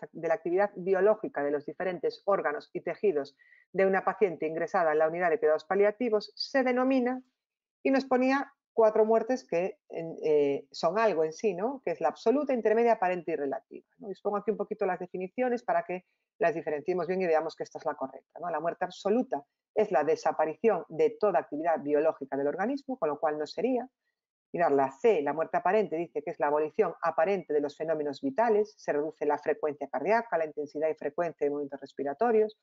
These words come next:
habiendo una situación de inconsciencia, ¿no? Que es la muerte aparente, ¿eh?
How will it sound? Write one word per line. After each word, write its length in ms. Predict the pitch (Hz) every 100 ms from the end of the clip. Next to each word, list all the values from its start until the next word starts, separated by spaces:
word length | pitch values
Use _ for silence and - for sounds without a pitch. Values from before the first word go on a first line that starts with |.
| _ _ _
habiendo 300 | - 175 180
una 120 | 175 160
situación 520 | 147 151 143 160 147
de 80 | 143
inconsciencia, 600 | 143 143 - 240 233 190
¿no? 160 | 202 233
Que 100 | 185
es 160 | 175 _ _ _
la 160 | 165 170
muerte 480 | 170 151 - 147 -
aparente, 640 | 147 151 170 247 233 220 233 _
¿eh? 140 | 226